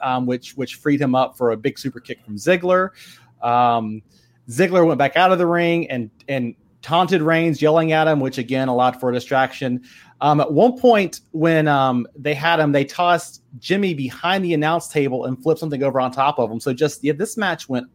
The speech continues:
all over the place. Um, talked about how good Bobby Roode looked here, right? Um,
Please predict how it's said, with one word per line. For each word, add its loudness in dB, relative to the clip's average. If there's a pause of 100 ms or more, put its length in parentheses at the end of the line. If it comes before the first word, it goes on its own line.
(140)
all 0
over -2
the -12
place. -12 (560)
Um, 4 (540)
talked 4
about 2
how 2
good 0
Bobby 2
Roode -2
looked -4
here, -8
right? -4 (380)
Um, -2